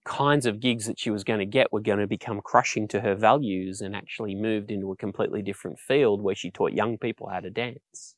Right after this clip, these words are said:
In drama, I know of a few who have made feature films or starred in a successful television series, but I can count those successes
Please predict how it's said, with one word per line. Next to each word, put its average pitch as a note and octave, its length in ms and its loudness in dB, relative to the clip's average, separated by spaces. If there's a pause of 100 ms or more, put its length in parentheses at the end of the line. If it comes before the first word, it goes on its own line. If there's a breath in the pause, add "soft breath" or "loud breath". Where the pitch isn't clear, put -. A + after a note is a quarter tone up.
(160)
In E3+ 160 10
drama, G3 460 10
I E3 140 10
know F3 200 8
of D#3 60 8
a E3 60 8
few F3 360 8
who F#3 100 12
have C#3+ 140 8
made D3+ 280 8
feature D3+ 320 6
films C#3 440 10
or C3 60 8
starred C#3+ 340 10
in C#3+ 120 10
a C3 80 8
successful D3+ 540 6
television D3 500 10
series, D3+ 360 8
but D#3+ 100 8
I D3+ 80 10
can D#3 180 6
count A#3 380 6
those G3 240 10
successes - 760 4